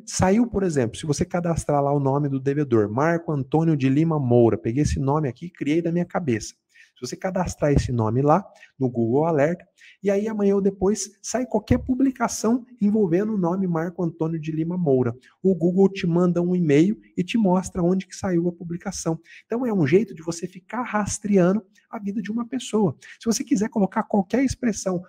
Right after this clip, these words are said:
pode colocar lá "como emagrecer tomando chá".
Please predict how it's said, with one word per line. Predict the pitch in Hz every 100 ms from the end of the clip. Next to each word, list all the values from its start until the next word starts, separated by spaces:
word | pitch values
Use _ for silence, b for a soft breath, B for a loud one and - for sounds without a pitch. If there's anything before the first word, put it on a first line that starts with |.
| _
pode | 208 220
colocar | - 202 - 180
lá | 170
"como | 170 - 214 247 220
emagrecer | 196 190 170 151 139 - 202
tomando | 196 185 202
chá". | 202 - 147